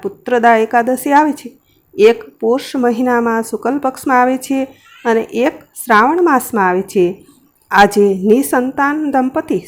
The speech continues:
સંતાન પ્રાપ્તિ માટે આ એકાદશી વ્રત કરે છે અને તેમની મનોકામના ભગવાન શિવ પૂરી કરે છે. જે દંપતીને સંતાન હોય છે, તેઓ આ એકાદશીના વ્રતથી સંતાનમાં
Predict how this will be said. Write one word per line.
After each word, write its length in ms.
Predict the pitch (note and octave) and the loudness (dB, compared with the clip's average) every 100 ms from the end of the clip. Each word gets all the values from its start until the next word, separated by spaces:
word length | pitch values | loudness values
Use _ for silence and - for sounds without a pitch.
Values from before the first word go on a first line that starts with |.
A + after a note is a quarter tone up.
| - | -6
સંતાન 460 | G#3 G#3 G#3 G3+ | -4 -2 0 -2
પ્રાપ્તિ 420 | G3 F#3+ F#3+ - C#4 | -2 -2 -2 -4 -6
માટે 540 | C4+ B3+ C4 B3+ - _ _ _ - | -4 -4 -6 -6 -10 _ _ _ 0
આ 120 | A#3 | 0
એકાદશી 640 | - G3 G#3+ A3 B3 D4+ | 2 0 0 0 -2 -2
વ્રત 180 | C4+ C4+ - | -2 -4 -2
કરે 200 | F4 F#4 | 0 0
છે 260 | - G#3+ - _ _ _ | 0 -10 -12 _ _ _
અને 240 | C#4 E4 E3+ | 2 4 2
તેમની 560 | - G#3+ A3 A3 G#3+ | 2 2 4 4 4
મનોકામના 760 | G#3 G3+ A3+ A#3 G#3+ A3 G#3+ G#3 | 4 2 0 2 0 0 -2 -2
ભગવાન 500 | G#3 A3+ A#3 A#3 A3+ | 0 0 2 0 -2
શિવ 360 | - A3+ A#3 | -4 -2 -4
પૂરી 320 | - G#3 A3 | -2 -2 -2
કરે 280 | G#3+ B3+ G#3 | 0 2 2
છે. 300 | G3 G3+ - _ _ _ - | 0 -6 -10 _ _ _ -4
જે 180 | B3+ D#4 | -2 0
દંપતીને 760 | C#4 B3+ A3 A3 G#3 G3+ G3+ - | 0 0 -2 0 2 2 -2 -2
સંતાન 520 | G3 G#3 G#3+ G#3+ G#3 | 0 0 2 4 4
હોય 260 | F3 F#3+ A3 | 2 2 2
છે, 360 | A3+ A#3 A3 A3 - _ _ _ _ _ _ - | 2 6 6 4 -4 _ _ _ _ _ _ -2
તેઓ 480 | C4+ E4 C4+ - - _ _ | 2 4 4 0 -14 _ _
આ 160 | C#4 C#4+ | 4 4
એકાદશીના 760 | C#4 A#3+ G#3+ A3+ A#3+ A3 G#3 | 4 2 4 0 0 0 0
વ્રતથી 600 | G3 G#3 G#3 A#3 A#3+ A3+ | 0 -2 -2 -2 -2 -4
સંતાનમાં 880 | - G#3+ G#3+ A3+ A#3 B3 D4 D4+ A#3+ | -4 -2 -2 0 2 2 0 -2 -4